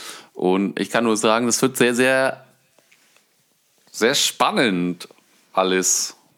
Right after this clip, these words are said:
Das ist echt auch aufregend und so. Und, ähm, genau, aber ich wollte noch eine Sache sagen. Das Wichtigste ist natürlich auch, dass du jetzt wieder gesund bist, denn du warst ja so läst-, lästig krank und jetzt ja schon, aber auch über eine Woche schon nicht mehr zum Glück.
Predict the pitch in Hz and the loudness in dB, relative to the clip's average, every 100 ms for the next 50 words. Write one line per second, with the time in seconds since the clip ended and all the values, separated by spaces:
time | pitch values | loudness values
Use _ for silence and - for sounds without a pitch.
0 | _ 95 - - - - 92 95 - - | _ -6 -2 -2 -4 -2 0 0 -2 -4
1 | - - 95 80 82 - - 85 90 117 | -2 0 0 -2 -4 -8 -8 0 2 2
2 | - - - - - - - - 95 95 | -4 -10 -8 -8 -10 -14 -16 -2 2 2
3 | 98 - 92 92 92 92 90 92 _ _ | 0 2 2 2 2 0 -2 -6 _ _
4 | - - - _ _ - 107 92 87 98 | -20 -20 -20 _ _ -2 2 2 2 2
5 | 117 113 95 107 117 101 110 107 110 120 | 2 2 2 2 0 0 0 2 2 -2
6 | 107 - 104 - 110 113 127 - 123 117 | -6 -4 -2 0 -2 -2 -2 -2 -2 -2
7 | - 107 - 101 95 92 - 101 - 95 | -2 -4 -2 -2 -2 -2 0 0 0 -2
8 | 90 90 117 131 120 98 92 98 - 95 | -2 0 0 0 -2 -2 0 -2 -2 -2
9 | 90 92 92 101 - - - 107 113 - | -2 -2 -2 -2 -4 -10 -2 0 0 -2
10 | - - - 104 95 113 - 92 87 - | -4 -2 -2 0 -2 -6 -6 -4 -2 -2
11 | 82 - 87 80 - 90 - - - 80 | -2 -2 -2 -2 -2 -2 -6 -10 -6 -2
12 | 90 95 - 87 85 87 85 - 98 - | -2 -2 -4 -6 -6 -6 -6 -6 -6 -8